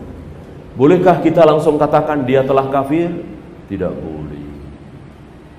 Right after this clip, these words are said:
Tidak boleh. Sebelum iqamatul,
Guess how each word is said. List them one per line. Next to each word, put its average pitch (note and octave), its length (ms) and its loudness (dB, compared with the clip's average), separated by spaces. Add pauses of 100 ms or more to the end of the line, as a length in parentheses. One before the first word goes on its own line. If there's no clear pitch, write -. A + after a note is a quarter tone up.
(300)
Tidak G2 280 -2 (120)
boleh. D#2 640 -8
Sebelum A2 640 -2
iqamatul, A2 1120 -2